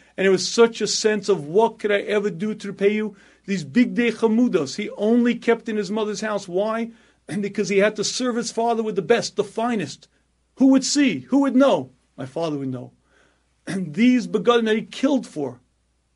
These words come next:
that was the kibbud av that Esav felt, even though Esav was a rasha, a heinous criminal, a murderer.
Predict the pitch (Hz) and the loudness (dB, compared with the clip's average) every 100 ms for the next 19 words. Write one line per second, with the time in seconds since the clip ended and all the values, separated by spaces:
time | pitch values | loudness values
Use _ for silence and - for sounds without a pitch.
0 | _ _ _ _ _ _ _ _ _ _ | _ _ _ _ _ _ _ _ _ _
1 | _ _ _ 175 175 202 226 190 165 - | _ _ _ -2 0 0 0 -2 -4 -10
2 | 214 170 - - 175 165 175 175 175 - | -8 -4 -4 -2 -2 -2 -4 -6 -6 -8
3 | 147 - 190 185 _ _ _ - 226 226 | -10 -4 -4 -4 _ _ _ -4 0 2
4 | 208 202 196 190 202 - 196 160 185 180 | 2 4 4 4 -2 0 -2 0 -2 -2
5 | - 190 175 202 190 - 135 127 _ _ | 0 0 2 2 0 -4 -8 -10 _ _
6 | _ _ - 175 143 - 220 208 208 196 | _ _ -2 -2 -2 0 2 2 0 -4
7 | - _ - 226 202 196 196 262 165 156 | -12 _ -2 0 4 2 0 -4 -4 4
8 | 190 190 185 190 | 6 6 4 2